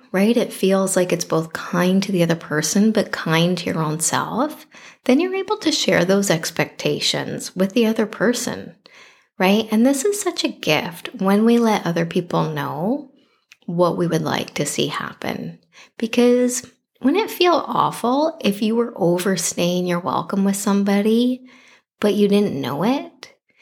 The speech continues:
Let's say that they had other things that they needed to take care of or other priorities that they were really pushing to the side because they didn't want to risk telling you no or didn't want to risk hurting your feelings.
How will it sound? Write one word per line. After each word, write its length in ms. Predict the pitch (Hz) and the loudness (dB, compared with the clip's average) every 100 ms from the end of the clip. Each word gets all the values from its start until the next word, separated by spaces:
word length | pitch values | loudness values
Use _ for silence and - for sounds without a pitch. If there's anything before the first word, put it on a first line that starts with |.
| - _ _ _ | -20 _ _ _
Let's 220 | 202 208 | -2 0
say 160 | 226 226 | 2 4
that 160 | 220 | 4
they 140 | - 175 | 2 2
had 160 | 185 | 2
other 240 | - 160 170 | 0 0 0
things 340 | 170 156 180 | 0 0 0
that 140 | 185 185 | 0 0
they 80 | |
needed 380 | 196 190 185 180 | 2 2 2 -2
to 120 | - | -4
take 300 | - 185 180 | -2 0 0
care 260 | - 185 185 185 | 0 0 4 4
of 120 | 185 165 | 4 0
or 200 | 151 - | -4 0
other 160 | 165 | 0
priorities 800 | 170 165 151 165 175 180 185 170 | 0 0 0 2 2 2 4 2
that 160 | 170 165 | 0 0
they 80 | 156 | 0
were 160 | 165 - | -2 -2
really 220 | 160 165 | 0 0
pushing 680 | 165 165 165 160 160 156 165 - - _ | 0 0 0 0 0 -2 -6 -16 -20 _
to 100 | 180 | -2
the 140 | 170 | 0
side 560 | 165 147 139 147 185 180 | 2 0 0 2 2 2
because 280 | 170 175 165 | -2 -2 -2
they 100 | 151 | -2
didn't 420 | 160 160 160 165 | -2 0 2 2
want 300 | 160 160 151 | 0 0 -2
to 200 | - 151 | -2 -2
risk 420 | 165 156 160 - | 0 0 0 -4
telling 340 | - 151 151 151 | -4 -4 -4 -4
you 100 | 143 | -4
no 540 | 147 143 143 160 180 - | -2 -2 0 2 2 2
or 100 | 147 | -2
didn't 420 | 156 156 156 135 | -2 0 0 0
want 120 | 165 | 0
to 80 | 151 | 0
risk 340 | 151 156 - - | 0 0 -2 -4
hurting 320 | 175 170 160 | -2 0 0
your 140 | 143 | -2
feelings. 800 | 143 151 143 165 214 254 254 - | -4 -4 -2 2 4 4 2 -4